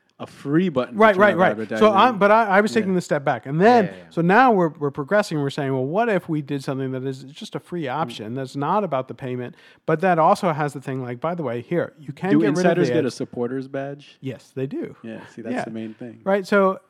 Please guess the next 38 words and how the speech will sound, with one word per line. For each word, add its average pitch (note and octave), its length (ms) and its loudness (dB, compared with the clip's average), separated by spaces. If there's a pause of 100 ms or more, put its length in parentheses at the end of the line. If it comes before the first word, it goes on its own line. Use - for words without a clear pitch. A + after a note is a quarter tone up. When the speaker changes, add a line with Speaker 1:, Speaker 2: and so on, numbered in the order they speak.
(100)
Speaker 2:
a-, F#3 160 -10
and F#3+ 180 0
they F3+ 80 0
can D#3+ 200 -4
get D#3 120 -2
other C#3 220 -2
stuff C3+ 240 -10
too, - 120 -12
and C3 120 -6
we C#3+ 80 -6
have, C#3 280 -6
you C#3 120 -8
know, A#2 160 -8
additional C3 400 -8
levels B2+ 340 -6
of A#2+ 100 -10
access. A#2+ 380 -10
And C3+ 100 -6
if C3 140 -8
you're C3 80 -6
paying, C3 360 -6
that C3 100 -8
we C3 80 -8
have, C3 140 -6
like, B2+ 120 -6
a C3 60 -8
chat B2+ 480 -12
that B2+ 140 -8
only B2+ 220 -8
people C3 280 -14
who B2+ 100 -10
pay A#2+ 300 -12
get B2+ 120 -12
Speaker 1:
Mm. B2 40 -10
Speaker 2:
into A#2+ 160 -14
the C3+ 80 -18
chat, B2 340 -10
and, C3 160 -10